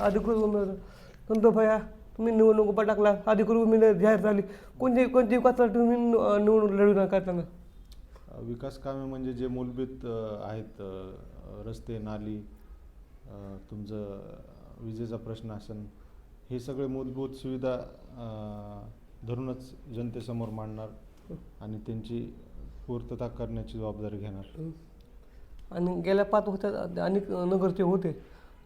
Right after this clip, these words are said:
Speaker 1: आणि काय कामं केले का काय सांगा तुम्ही तर?
Speaker 2: आता त्यांनी काय कामं केलेत, काय नाही, अ, काही सांगता येत नाही. पण, अ, मी माझी, अ, अ, भूमिका स्पष्टपणे सांगू इच्छितो की मी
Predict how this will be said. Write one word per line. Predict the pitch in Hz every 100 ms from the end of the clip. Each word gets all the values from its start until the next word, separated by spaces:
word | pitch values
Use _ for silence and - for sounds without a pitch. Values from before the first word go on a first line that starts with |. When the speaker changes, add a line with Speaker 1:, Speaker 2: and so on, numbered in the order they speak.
| -
Speaker 1:
आणि | 180 185 185
काय | 180
कामं | 170 - - 190 180
केले | 180 175
का | 175
काय | 175 175
सांगा | 160 156
तुम्ही | 175 175
तर? | 151 - - - - - - - - - - - - -
Speaker 2:
आता | 120 127
त्यांनी | 117 139 143 151 147
काय | 143 139 139
कामं | 139 139 143
केलेत, | 139 135 131 127
काय | 131 127
नाही, | 127 123 123 120 - - - - - - -
अ, | 113 110
काही | 110 117
सांगता | 117 117 113
येत | 113 110
नाही. | 110
पण, | 107 117 117 - - - - - -
अ, | 113 113 113 110 107
मी | 131
माझी, | 139 135 131 135 120
अ, | 113 107 107 107 - - - - - -
अ, | 113 113 110
भूमिका | 127 135 139
स्पष्टपणे | 135 - 139 - - 127 127
सांगू | 127 - - 120 120 117
इच्छितो | 117 120 113
की | 113
मी | 113 110 123